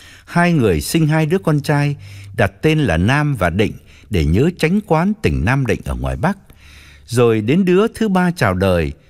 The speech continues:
ông Cảnh đặt tên là Linh, Trần Thị Huyền Linh. Ông dự trù đứa thứ tư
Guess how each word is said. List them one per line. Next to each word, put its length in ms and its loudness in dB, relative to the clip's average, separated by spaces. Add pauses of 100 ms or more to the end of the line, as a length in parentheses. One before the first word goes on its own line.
(160)
ông 160 0
Cảnh 300 0
đặt 200 -2
tên 180 0
là 160 0
Linh, 360 0 (380)
Trần 280 0
Thị 160 -4
Huyền 380 0
Linh. 240 0 (520)
Ông 180 2
dự 240 0
trù 440 -2 (280)
đứa 200 4
thứ 160 -2
tư 400 0